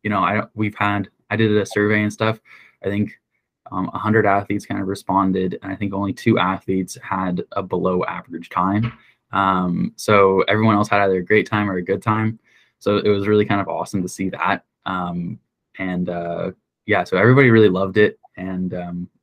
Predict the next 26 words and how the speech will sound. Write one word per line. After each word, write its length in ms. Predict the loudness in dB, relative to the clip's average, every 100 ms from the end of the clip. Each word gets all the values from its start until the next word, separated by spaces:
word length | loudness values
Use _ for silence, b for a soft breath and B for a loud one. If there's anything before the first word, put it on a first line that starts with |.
| _
obviously, 300 | -6 -2 2
like, 240 | 2 0 -6 _ _ -4
we're 80 |
trying 240 | 0 4 2
to 80 | 4
solve, 240 | 4 4
we're 100 | 0
trying 140 | 0
to 100 | 2
get 80 | 2
more 120 | 0
money 240 | -2 -2 -2
involved. 500 | -2 0 0 0 -6 b b b
Um, 440 | -10 -8 -8 -8 -10
we're 100 | -10
gonna 240 | -6 -4
be 120 | -6
creating 340 | -6 -2 0 2
a 40 |
lot 140 | 0 0
more 120 | -2
content. 500 | 0 0 0 -2 -4
We 60 |
have, 160 | -6 -6
like, 180 | -6 -6
a, 260 | -8 -10